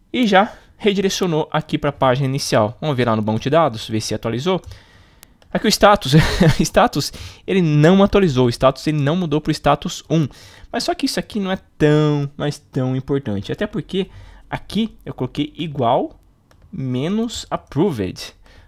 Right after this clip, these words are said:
No caso é só <laughs> approved. Não sei por que que ocorreu aquele problema. Só voltar aqui, vamos ver o que vai acontecer, se vai dar um erro de expirou já o carrinho, alguma coisa assim. Só voltar aqui, pera aí, colocar o status dois.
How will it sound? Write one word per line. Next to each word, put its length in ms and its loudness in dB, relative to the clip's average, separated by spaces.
No 80 -14
caso 220 -6
é 40 -6
só 260 -4
<laughs> 100 -18
approved. 720 -6
Não 60 -20
sei 140 -10
por 160 -8
que 160 -8
que 100 -12
ocorreu 520 -6
aquele 260 -8
problema. 480 -6
Só 180 -10
voltar 400 -6
aqui, 280 -8
vamos 160 -8
ver 80 -4
o 20 -12
que 100 -8
vai 80 -6
acontecer, 440 -8
se 120 -12
vai 160 -4
dar 300 -6
um 140 -4
erro 260 -2
de 480 -4
expirou 560 -4
já 120 -4
o 60 -8
carrinho, 360 -10
alguma 200 -8
coisa 240 -8
assim. 340 -10
Só 200 -10
voltar 360 -8
aqui, 400 -6
pera 140 -10
aí, 20 -10
colocar 240 -8
o 40 -4
status 460 -8
dois. 640 -8